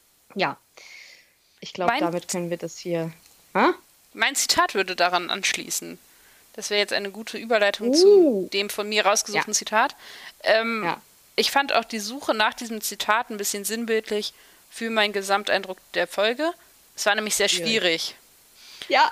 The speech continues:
Speaker 2: Also ich hab
Speaker 1: ich hab
Speaker 2: die
Speaker 1: genau dasselbe.
Speaker 2: ich hab die ganze Folge geguckt und immer wieder gedacht, "Das? Nee.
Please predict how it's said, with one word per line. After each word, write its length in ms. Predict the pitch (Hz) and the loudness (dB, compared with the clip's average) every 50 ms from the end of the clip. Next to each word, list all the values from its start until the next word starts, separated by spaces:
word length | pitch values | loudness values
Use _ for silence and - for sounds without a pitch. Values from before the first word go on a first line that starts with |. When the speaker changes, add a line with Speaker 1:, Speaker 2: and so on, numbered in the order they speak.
| - - - | 2 0 0
Speaker 2:
Also 160 | 220 202 208 | 2 2 2
ich 200 | 196 254 - - | 2 2 4 4
hab 80 | 302 269 | 4 4
Speaker 1:
ich 60 | 269 | 2
hab 40 | - | 0
Speaker 2:
die 100 | 226 226 | -4 -4
Speaker 1:
genau 280 | - 269 262 254 269 | -4 0 0 0 0
dasselbe. 560 | 254 240 277 - - - 254 247 - - - - _ _ _ - | -2 -4 -8 -8 -6 -4 -4 -4 -6 -8 -12 -16 _ _ _ -4
Speaker 2:
ich 140 | - - | 0 2
hab 80 | 247 240 | 2 0
die 100 | - 233 | 2 2
ganze 300 | 233 233 269 320 - 349 | 2 2 4 2 0 0
Folge 340 | - - 262 294 294 294 247 | 2 4 4 4 2 0 -2
geguckt 380 | 214 214 - - 311 320 - 240 | -6 -8 -6 -2 -2 -2 -2 -4
und 80 | 233 | -4
immer 240 | - 233 254 277 254 | -2 0 0 0 0
wieder 280 | 254 254 269 247 247 247 - - - - _ _ _ _ _ | 0 0 0 0 0 -2 -6 -16 -20 -20 _ _ _ _ _
gedacht, 260 | - 208 208 - - - - - _ _ _ _ _ - | -2 -2 -2 -2 -4 -12 -20 -20 _ _ _ _ _ -2
"Das? 380 | - - - - - - - - _ _ _ _ _ - | -2 -2 -2 -4 -8 -8 -10 -14 _ _ _ _ _ -10
Nee. 320 | 190 180 170 156 156 | -8 -6 -4 -6 -6